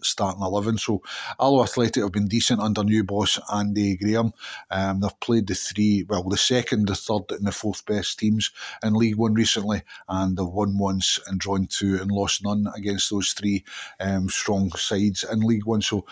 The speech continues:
the Wasps are going pretty well, and this will be a chance for them to score a few goals. And Edinburgh City are always good for chipping in one or two goals as well. So over five and a half, it seems a wee bit far-fetched, but if you see the recent score lines with Edinburgh City,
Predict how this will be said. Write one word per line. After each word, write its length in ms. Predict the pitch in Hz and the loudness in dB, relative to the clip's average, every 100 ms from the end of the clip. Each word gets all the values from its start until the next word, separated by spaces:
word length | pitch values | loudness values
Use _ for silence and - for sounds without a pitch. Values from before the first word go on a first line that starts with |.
| - - | -6 4
the 80 | |
Wasps 260 | 160 190 - | 4 4 4
are 60 | 156 | 4
going 220 | 160 147 | 4 4
pretty 240 | 147 123 | 4 6
well, 320 | 123 123 131 117 | 6 6 4 4
and 160 | 117 | 2
this 140 | 120 - | 2 2
will 80 | 113 | 2
be 60 | |
a 60 | 101 | 2
chance 260 | 110 104 | 2 2
for 120 | - 104 | 2 0
them 120 | 98 | 0
to 60 | |
score 260 | 92 - 101 | -2 -2 -2
a 40 | |
few 220 | - 101 98 | 0 0 2
goals. 300 | 104 107 - - - | 2 2 -4 -12 -4
And 140 | 104 113 | 2 2
Edinburgh 280 | 107 104 95 | 4 2 0
City 260 | 107 95 | 0 0
are 100 | 104 | 2
always 220 | 104 104 | 2 2
good 160 | 87 82 | 0 -2
for 100 | 101 | -4
chipping 320 | - 104 101 | -2 -2 0
in 140 | 98 98 | 0 0
one 140 | 101 | 0
or 80 | 95 | -4
two 220 | - 101 | -2 0
goals 280 | 104 104 101 | 2 0 -2
as 140 | 98 | -2
well. 180 | 110 117 | 0 0
So 240 | - 113 - - - 254 | 0 -4 -4 -12 -2 2
over 180 | 240 | 4
five 300 | - 156 147 | 4 4 4
and 100 | 143 | 4
a 60 | 123 | 4
half, 360 | 131 131 120 - - - | 4 4 2 -6 -14 -4
it 100 | 131 | 0
seems 200 | - 143 | 2 4
a 60 | 123 | 6
wee 120 | 117 | 6
bit 200 | 117 - | 4 0
far-fetched, 600 | - 110 - 117 117 - | 2 2 2 2 2 0
but 100 | 113 | -2
if 100 | 101 | 0
you 80 | 107 | 0
see 200 | - 113 | 2 4
the 160 | 107 | 4
recent 320 | 101 101 104 - | 2 2 0 -2
score 260 | - 104 | -2 0
lines 260 | 104 104 92 | 2 2 2
with 100 | 104 | 0
Edinburgh 240 | 104 98 | 0 0
City, 360 | - 110 104 | 0 -2 -2